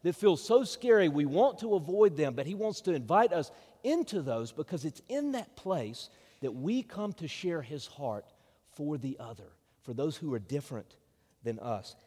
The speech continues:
And this is normal gospel movement. Because you see,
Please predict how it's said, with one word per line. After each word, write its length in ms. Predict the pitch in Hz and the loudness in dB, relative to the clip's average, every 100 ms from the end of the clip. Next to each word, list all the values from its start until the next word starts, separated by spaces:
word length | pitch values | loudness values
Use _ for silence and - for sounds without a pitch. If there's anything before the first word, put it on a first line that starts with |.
| - | -12
And 140 | 120 101 | -10 -4
this 280 | 120 214 - | -2 -2 -4
is 240 | 160 127 101 | -8 -8 -6
normal 640 | 113 131 175 180 180 185 _ _ 113 | -8 -6 -6 -8 -8 -12 _ _ -12
gospel 680 | 123 143 - - 151 143 143 _ _ 98 | -10 -10 -14 -10 -8 -8 -12 _ _ -14
movement. 460 | 113 107 92 85 _ _ _ _ _ _ _ _ _ _ _ _ _ | -10 -10 -12 -18 _ _ _ _ _ _ _ _ _ _ _ _ _
Because 280 | 120 160 131 | -10 -8 -6
you 80 | 135 | -8
see, 600 | - 196 185 110 92 | -8 -8 -8 -8 -12